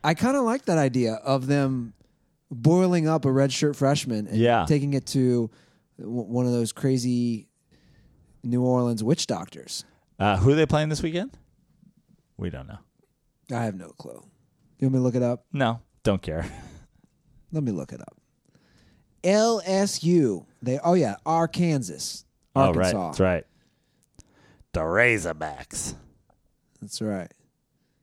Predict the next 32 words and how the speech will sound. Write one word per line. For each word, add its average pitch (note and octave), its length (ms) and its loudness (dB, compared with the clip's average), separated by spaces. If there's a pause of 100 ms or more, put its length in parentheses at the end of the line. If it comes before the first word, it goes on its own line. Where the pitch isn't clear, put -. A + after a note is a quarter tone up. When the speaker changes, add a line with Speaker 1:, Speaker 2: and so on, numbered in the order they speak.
(1800)
Speaker 1:
All A#3 140 0
right, A#3+ 180 -2
well, G3 440 2
it's - 100 -20
good F3+ 140 2
to F3 60 4
hear F3 140 2
from D3+ 100 -4
fake C#3+ 240 -2
Coach C3+ 280 0
O. C#3 360 0 (760)
Luckily, B2+ 280 -2
we A#2 120 0
get A#2 120 -2
the G#2 100 -4
real C3+ 340 2
Coach F2+ 320 -4
O. C2 300 -4 (1400)
Those F#3 220 6
are A#3 40 4
the A3 80 6
calls. G3 400 6
Guys, G3+ 280 4
the F#3 80 6
hotline G3 320 2
is E3 100 0
three A3 320 6
one G#3+ 220 8
oh, F#3 360 6
three F#3 260 2
five F3 220 4
nine, D#3+ 280 0